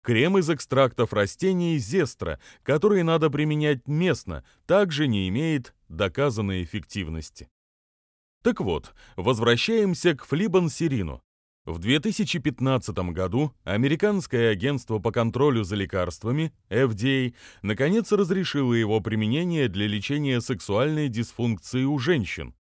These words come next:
Почему, наконец? Дважды F D A откладывала утверждение этого лекарства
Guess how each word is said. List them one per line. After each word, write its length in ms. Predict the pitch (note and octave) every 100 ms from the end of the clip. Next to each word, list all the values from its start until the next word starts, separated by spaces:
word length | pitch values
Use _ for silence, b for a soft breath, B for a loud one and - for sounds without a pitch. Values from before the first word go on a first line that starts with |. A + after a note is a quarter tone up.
| _ _
Почему, 360 | - A#2+ A#2+ A2
наконец? 560 | G#2 B2 D#3 G#3+ - - b b
Дважды 680 | F2 B2 E3 F#3 A2 G#2 G#2+
F 100 | G#2
D 420 | F2 A2 F3 B2+ -
A 100 | A2
откладывала 800 | A#2 - A2 C3+ E3 E3 D#3+ D3+
утверждение 840 | C3 A#2 C3 F#2 B2 C3 B2 A#2+
этого 380 | - A#2+ G#2 G2
лекарства 640 | F#2 B2+ F3 C#3+ F#2+ E2+